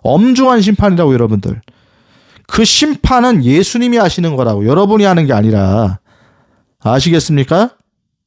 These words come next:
오늘 여기까지 하도록 하겠습니다. 들어주셔서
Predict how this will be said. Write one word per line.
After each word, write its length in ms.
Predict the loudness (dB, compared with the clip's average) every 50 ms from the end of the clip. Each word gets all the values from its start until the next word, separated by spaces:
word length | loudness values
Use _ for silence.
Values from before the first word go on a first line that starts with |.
| _ _ _ _ _ -20 _ _ _ _ _ _ _ _ _ _ _ _ _ _ _ _ _ _ _ _ _ _ _ _ -6 -2
오늘 220 | 0 2 2 2
여기까지 520 | 0 0 0 -2 -2 0 0 0 0 -2 -4 _ _
하도록 460 | -8 -6 -4 -2 -2 -4 -4 -4 -6
하겠습니다. 520 | -6 -6 -6 -8 -10 -12 -12 -14 -16 -18 _ _ _ _ -20 _ _ _ _ _ -6
들어주셔서 640 | -4 0 2 2 2 2 0 0 0 0 2 2